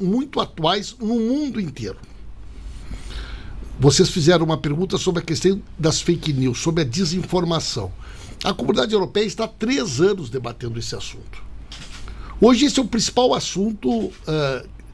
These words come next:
de quem discute a mídia e as novas tecnologias nos Estados Unidos.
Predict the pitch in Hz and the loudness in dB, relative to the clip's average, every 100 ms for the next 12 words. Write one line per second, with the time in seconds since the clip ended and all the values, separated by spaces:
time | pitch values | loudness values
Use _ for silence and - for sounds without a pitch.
0 | - - 156 170 226 196 - 220 - 170 | -16 -2 2 4 4 2 2 0 2 0
1 | 131 180 202 131 117 - 143 156 127 180 | 2 2 2 0 -6 -4 2 2 4 2
2 | 185 - 156 151 151 135 139 175 165 135 | 0 -2 -6 -4 -2 0 2 2 0 -2
3 | 160 131 113 104 98 - - | -2 0 0 -2 -4 -8 -12